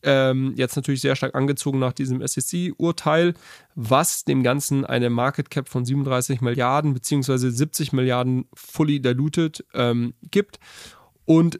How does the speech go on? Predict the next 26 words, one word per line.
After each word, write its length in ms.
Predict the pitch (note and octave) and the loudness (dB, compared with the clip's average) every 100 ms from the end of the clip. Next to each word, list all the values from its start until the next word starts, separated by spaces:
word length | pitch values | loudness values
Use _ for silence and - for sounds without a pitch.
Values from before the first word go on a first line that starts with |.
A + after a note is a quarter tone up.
| _ | _
somit 300 | C3 D3 F3+ | 2 4 4
wäre 120 | D3+ D3 | 4 2
schon 140 | D#3+ | 2
mal 100 | C#3+ | 2
meine 200 | C3 B2 | 2 0
erste 300 | B2+ E3+ D3+ | -2 -2 -2
Frage 280 | - C#3 C3 | -2 0 0
an 80 | B2 | 0
dich, 180 | D#3 | -2
um 80 | C3 | -4
vielleicht 240 | - B2+ B2 | -6 -6 -4
den 80 | |
Monolog 360 | A#2+ A#2 C3 E3 | -4 -2 -2 -4
so 100 | - | -4
ein 40 | |
bisschen 200 | C#3 C3 | -2 -2
zu 120 | - C3 | -4 -4
durchbrechen. 560 | C3 - C3+ D#3 D#3+ - - _ _ | -4 -2 -2 0 -4 -8 -20 _ _
Was 180 | - C#3+ | -2 0
ist 220 | F#3+ - | 0 0
denn, 240 | D#3+ C#3 A#2 | 2 2 2
weißt 220 | C#3+ - | 0 0
du, 60 | |
was 120 | D#3+ - | -4 -2
das 240 | A#2+ - | -4 -4
swift 560 | - D3 G#3 - - | -2 0 0 -4 -14